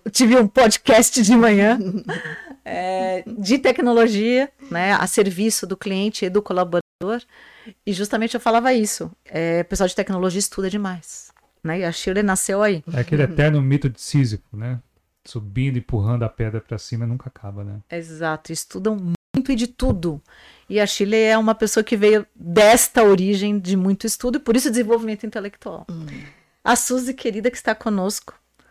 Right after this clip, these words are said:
Speaker 1: né? Referência em cones chineses de contribuição social, porque ela faz o trabalhos sociais há muitos anos,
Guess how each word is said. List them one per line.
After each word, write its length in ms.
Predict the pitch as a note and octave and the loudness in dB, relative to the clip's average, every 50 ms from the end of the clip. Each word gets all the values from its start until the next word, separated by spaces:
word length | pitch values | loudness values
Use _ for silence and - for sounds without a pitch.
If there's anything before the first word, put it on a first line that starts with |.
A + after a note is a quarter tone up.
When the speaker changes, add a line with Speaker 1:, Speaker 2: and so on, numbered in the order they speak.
| _ _ | _ _
Speaker 1:
né? 400 | - E3+ F#3 G3 A3 G#3+ F#3+ E3 | -6 -4 -2 0 2 2 0 0
Referência 720 | D3+ - F#3+ F3+ F3+ - G3+ G3+ F#3+ G3 A3 B3 B3 - A3 | -2 -4 -4 -6 -4 -2 -2 -2 0 0 -2 -4 -4 -4 -6
em 60 | G#3 | -6
cones 340 | G3+ - G3 F#3+ F#3+ F#3+ - | -6 -8 -8 -8 -8 -8 -8
chineses 480 | - - G3 F#3 F3+ G3 G3 G#3+ - | -8 -6 -6 -4 -4 -4 -4 -6 -6
de 100 | - F3+ | -8 -10
contribuição 540 | - - G3 G3 G3 G3 G3 F3 F3+ - - - _ _ _ - | -10 -8 -8 -8 -6 -6 -8 -6 -6 -8 -10 -12 _ _ _ -10
social, 400 | B3+ - - - G#3+ F#3 G#3+ A#3+ | -8 -8 -6 -2 0 0 0 0
porque 280 | - - G3 - - | -2 -8 -14 -6 -2
ela 160 | G3+ G3+ G3+ | 0 0 0
faz 280 | G3 - - F#3 F#3+ F#3 | -2 -2 -2 -2 -2 -2
o 40 | F3+ | -4
trabalhos 440 | - - F#3 E3 F3 F3+ F#3 F3 - | -6 -8 -4 -2 0 0 0 -2 -4
sociais 480 | - - E3+ - - E3 E3+ E3 - - _ - - - _ _ _ _ _ _ | -6 -6 -8 -8 -6 -4 -6 -6 -8 -12 _ -20 -20 -20 _ _ _ _ _ _
há 80 | - F#3+ | -4 -4
muitos 440 | F#3 F3 F#3 G#3 G#3+ - A3 F3+ F3 | -4 -2 -4 -6 -6 -8 -8 -6 -4
anos, 460 | E3 D#3+ F3+ G#3 A#3+ - - - - | -4 -4 -4 -6 -8 -10 -12 -20 -14